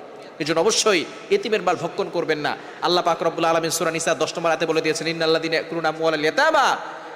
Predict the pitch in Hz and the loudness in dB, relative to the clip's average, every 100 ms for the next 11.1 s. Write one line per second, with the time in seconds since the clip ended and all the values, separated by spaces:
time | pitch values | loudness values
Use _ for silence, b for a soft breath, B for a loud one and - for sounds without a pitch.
0 | - 147 175 180 208 254 247 233 214 208 | -8 0 2 4 2 2 2 4 4 2
1 | 151 196 - 240 220 233 269 359 - - | 0 -2 -2 0 2 4 4 2 0 -8
2 | - - 165 151 170 170 233 233 214 202 | -10 0 0 2 0 0 0 0 0 0
3 | - 175 180 202 - 170 151 135 156 160 | 0 0 0 0 -2 0 2 2 2 0
4 | 147 185 185 202 180 156 139 - 113 - | 0 -2 -2 0 2 2 0 -2 -6 -6
5 | - - - - 170 180 202 196 196 - | -16 -16 -18 -8 -4 0 0 2 0 2
6 | 196 196 202 226 320 - B - 190 185 | 0 2 2 4 2 0 B -6 -2 0
7 | 240 226 214 190 202 202 196 185 180 190 | 0 2 2 2 2 2 2 2 0 0
8 | 190 175 185 196 - 190 151 B B 170 | 0 -2 0 0 0 0 0 B B 0
9 | 160 190 262 269 240 202 220 214 196 185 | 2 0 2 4 4 4 2 4 2 2
10 | 175 185 175 185 175 170 165 160 151 165 | 0 0 0 0 0 2 2 2 2 0